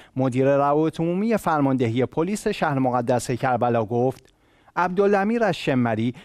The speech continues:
وزیر کشور عراق، دستور اجرای تعدادی عملیات پیشگیرانه را به منظور ارتقای امنیت جامعه در این استان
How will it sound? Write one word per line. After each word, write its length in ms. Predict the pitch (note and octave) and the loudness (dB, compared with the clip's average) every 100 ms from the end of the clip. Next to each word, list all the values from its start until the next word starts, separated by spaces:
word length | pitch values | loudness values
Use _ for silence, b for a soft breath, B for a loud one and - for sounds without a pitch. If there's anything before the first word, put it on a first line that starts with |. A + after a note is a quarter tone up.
| B | B
وزیر 420 | C3+ C3+ B2+ D3+ | -2 -2 0 0
کشور 460 | D#3 F3 E3 - A3 | 0 -2 -2 -2 0
عراق، 480 | C#3+ A2+ G#2+ A2+ A#2+ B B - | 0 0 2 0 0 B B -2
دستور 380 | C3+ B2 D3+ D3 | -2 -2 -2 0
اجرای 440 | D3+ E3+ G#3+ A#3+ | 2 2 2 0
تعدادی 460 | - F3 C3+ B2 B2+ | 0 0 2 2 0
عملیات 600 | B2+ C#3+ E3+ G3 G#3+ A3 | 0 -2 0 0 -2 -2
پیشگیرانه 720 | G#3+ D#3+ - - B2+ B2 A#2 | -4 -6 -6 -2 2 2 2
را 120 | A#2 | 2
به 140 | A2+ C#3+ | 2 0
منظور 400 | F3 F3 F3 G#3+ | 0 -2 -2 -2
ارتقای 600 | F#3+ E3 - C#3 B2 B2 | 0 0 0 0 0 0
امنیت 600 | B2+ C#3 D#3+ F3+ G3+ - | 0 -2 -2 -2 -2 -2
جامعه 500 | G3 D3+ C3 A#2 A2+ | -4 0 0 2 0
در 160 | A#2 A#2+ | 0 0
این 160 | A#2 | 0
استان 520 | A#2+ A#2 - A#2 B2 | -2 -6 -4 -2 -2